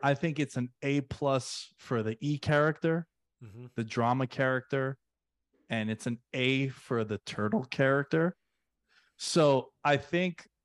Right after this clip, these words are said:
Speaker 1: Vince is, like, a D minus for me. I could be a very
Speaker 2: <laughs>
Speaker 1: harsh critic.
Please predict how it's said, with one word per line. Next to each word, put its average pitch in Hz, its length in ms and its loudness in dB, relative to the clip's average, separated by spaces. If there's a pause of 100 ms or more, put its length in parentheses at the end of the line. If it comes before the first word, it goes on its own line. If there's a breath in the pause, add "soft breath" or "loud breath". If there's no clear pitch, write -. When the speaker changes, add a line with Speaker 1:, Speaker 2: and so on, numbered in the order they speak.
Speaker 1:
Vince 151 400 2
is, 143 160 2
like, 123 200 2
a 127 80 2
D 131 300 0
minus 120 380 -2
for 147 120 -4
me. 147 120 0
I 127 100 2
could 143 180 -2
be 147 120 4
a 139 80 2
very 135 340 0
Speaker 2:
<laughs> 131 120 -4
Speaker 1:
harsh 139 260 -4
critic. 147 400 -2